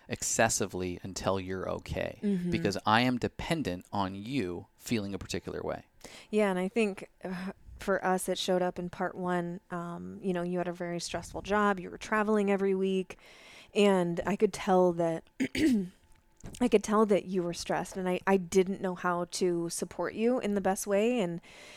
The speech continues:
Speaker 2: I just didn't have any tools for, like, healthy <laughs> dialogue or communication. And I felt like it was, it then affecting how you saw me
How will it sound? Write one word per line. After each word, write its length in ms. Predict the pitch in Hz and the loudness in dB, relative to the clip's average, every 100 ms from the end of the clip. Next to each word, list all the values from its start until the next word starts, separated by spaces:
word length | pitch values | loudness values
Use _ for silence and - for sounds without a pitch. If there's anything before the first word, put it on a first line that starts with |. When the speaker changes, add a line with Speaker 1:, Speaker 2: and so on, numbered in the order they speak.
| - - | -18 2
Speaker 2:
I 120 | 190 | 4
just 200 | 180 180 | 4 2
didn't 200 | 185 180 | -2 -4
have 240 | 185 180 | 2 2
any 160 | 175 165 | 2 -4
tools 500 | - 208 160 185 196 | -6 -4 -2 -2 -2
for, 140 | - | -4
like, 160 | 175 170 | -4 -4
healthy 540 | - 185 - 208 202 220 | -4 -4 0 2 2 2
<laughs> 100 | 220 | 0
dialogue 500 | 185 175 175 175 185 | 4 4 2 0 0
or 120 | 190 185 | -2 -4
communication. 800 | - 170 170 - 165 - 214 226 | -4 -4 -4 -4 -6 -2 -2 -2
And 200 | 175 170 - - - - - | -4 -6 -14 -20 -20 -20 -6
I 600 | - 202 208 208 202 185 - _ | 6 8 10 10 8 6 2 _
felt 260 | - 202 - | 6 6 6
like 480 | 180 185 175 - - _ _ _ _ _ _ - | 2 2 0 -4 -16 _ _ _ _ _ _ 6
it 180 | 202 - | 6 8
was, 460 | 185 175 - - _ _ - - - - - - - - _ | 4 2 0 -6 _ _ -20 -18 -18 -20 -20 -20 -20 -20 _
it 120 | 220 202 185 | 6 6 6
then 320 | 196 185 180 - | 4 6 2 0
affecting 880 | 196 - 185 - - 185 180 170 185 _ | -2 0 0 0 -2 -2 0 -4 -8 _
how 560 | - 196 185 185 180 165 - _ | -6 0 2 2 0 -4 -8 _
you 300 | 180 175 185 185 | -10 -4 -2 -2
saw 320 | - 165 165 | -2 -2 -2
me 520 | 165 165 165 247 294 | -4 -6 -2 -2 -4